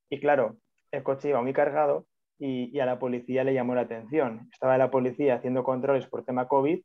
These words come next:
vio que no teníamos nada, que teníamos la mascarilla puesta, pero sí que llegamos tarde al rodaje porque, bueno, porque la policía nos interrumpió durante el camino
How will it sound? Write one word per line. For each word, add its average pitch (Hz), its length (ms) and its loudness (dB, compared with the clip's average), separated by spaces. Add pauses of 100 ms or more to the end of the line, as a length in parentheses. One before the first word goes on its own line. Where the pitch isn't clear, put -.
(600)
vio 127 260 2
que 123 260 2
no 120 100 -2
teníamos 123 460 0
nada, 165 380 0
que 139 80 -6
teníamos 120 420 -2
la 117 80 -4
mascarilla 123 560 0
puesta, 160 580 0 (340)
pero 123 440 2
sí 127 120 -14
que 143 140 -2
llegamos 135 420 -2
tarde 120 380 -2 (200)
al 123 120 -6
rodaje 135 520 0 (520)
porque, 127 560 -2
bueno, 120 420 -4 (220)
porque 127 240 0
la 120 100 0
policía 123 420 -2
nos 131 140 -6
interrumpió 123 540 -4
durante 127 260 -2
el 113 60 -6
camino 113 440 -6